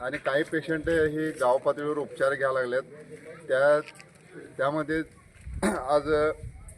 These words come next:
जे कसनाळवासियांनी सकाळी आरोग्य अधिकाऱ्यांना कळवलं होतं, पण आरोग्य अधिकारी आज रात्री इथं पोचलेत, रात्री ॲम्ब्युलन्स पोचले. हे खरोखर सरकारचं नियोजन एकदम ढिसाळ नियोजन आहे आणि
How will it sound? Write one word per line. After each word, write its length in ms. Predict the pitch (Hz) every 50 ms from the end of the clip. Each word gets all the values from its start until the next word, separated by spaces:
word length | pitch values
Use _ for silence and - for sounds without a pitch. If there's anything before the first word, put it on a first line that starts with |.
| - - 117
जे 600 | 110 131 143 143 147 147 143 143 139 135 131 131
कसनाळवासियांनी 1120 | - - - - - 139 - - 147 143 151 151 151 151 147 - 160 151 147 151 156 160 160
सकाळी 600 | 160 - 139 - - 170 165 160 170 175 175 175 170 - - - - - - - 131
आरोग्य 300 | 131 143 147 147 147 156
अधिकाऱ्यांना 520 | 147 135 156 143 160 156 151 151 151 160
कळवलं 360 | 151 - 143 135 135 143 143
होतं, 200 | 147 139 - 151
पण 160 | 143 - 147
आरोग्य 340 | 147 135 127 131 151 143 156
अधिकारी 460 | 156 143 135 156 147 151 151 160 165 160 - - - - - - -
आज 160 | - 143 151 160
रात्री 340 | 151 143 131 - - 160
इथं 160 | 170 165 - 175
पोचलेत, 420 | - 160 151 - - 143 151 147 - - - - - - - - - -
रात्री 380 | 131 127 123 - - 151 170 180
ॲम्ब्युलन्स 440 | 170 160 151 147 156 151 160 156 156
पोचले. 380 | - - 143 135 - 147 151
हे 80 | 147 151
खरोखर 600 | 151 - - - 131 135 151 156 - 170 165 165 - - - - - - - - - 131 123
सरकारचं 600 | 143 139 123 - - 151 156 156 143 165 170 160
नियोजन 280 | 156 156 156 156 160
एकदम 460 | 160 156 143 143 - 156 160 160 165 151 123
ढिसाळ 280 | 127 - - 151 165
नियोजन 400 | 165 160 156 156 151 151 156 147
आहे 140 | 139 135 143 - - - - - - - 185 - - -
आणि 340 | 117 123 135 151 156 165 165